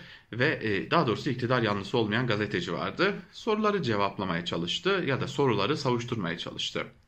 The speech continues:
Öte yandan, e, Habertürk yayınının hemen ardından bir sonraki gün ise, e, Devlet Bahçeli, M H P Genel Başkanı Devlet Bahçeli, e, Süleyman Soylu'ya destek açıklaması yaptı ve herhalde Süleyman Soylu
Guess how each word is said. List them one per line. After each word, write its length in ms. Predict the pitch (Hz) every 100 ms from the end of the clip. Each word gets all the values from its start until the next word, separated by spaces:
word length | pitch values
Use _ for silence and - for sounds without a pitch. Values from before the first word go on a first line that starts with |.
| -
Öte 180 | 139 214
yandan, 420 | 202 147 160 185 - - - -
e, 120 | 95 95
Habertürk 540 | 113 160 185 180 180
yayınının 380 | 180 175 175 175
hemen 300 | 180 202 175
ardından 480 | 143 127 110 107 120
bir 120 | 175
sonraki 440 | - 147 113 117
gün 300 | 113 143 90
ise, 480 | 92 - - 185 190 - - -
e, 100 | 98 101 87 - 58 58 55 -
Devlet 280 | 135 143 139
Bahçeli, 380 | 139 135 107 92
M 80 | 113
H 80 | 110
P 100 | 113
Genel 320 | 110 104 95
Başkanı 420 | 95 - 98 95
Devlet 320 | 107 98 90
Bahçeli, 600 | 123 117 107 101 165 175 - - _ -
e, 240 | 95 85
Süleyman 440 | - 160 127 92
Soylu'ya 500 | 95 156 120 104 139
destek 340 | 123 117 120 117
açıklaması 560 | - - 87 87 -
yaptı 520 | 107 87 - 180 196 143
ve 180 | 120 117 85
herhalde 360 | 131 110 95 120
Süleyman 420 | 123 123 95 92
Soylu 580 | - 120 90 123 139